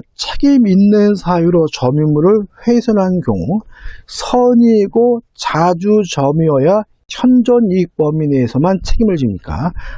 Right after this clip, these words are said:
악의 점유자는 전부에 대해서 책임을 져야 되므로 이익이 현존하는 한도에서 배상해야 된다. X가 되는 거죠. 사 번, 점유자가 유익비를 지출한 경우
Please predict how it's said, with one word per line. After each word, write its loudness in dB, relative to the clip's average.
악의 2
점유자는 0
전부에 2
대해서 0
책임을 -2
져야 -2
되므로 -6
이익이 2
현존하는 2
한도에서 0
배상해야 -2
된다. -6
X가 -6
되는 -8
거죠. -20
사 0
번, 0
점유자가 0
유익비를 2
지출한 -4
경우 -2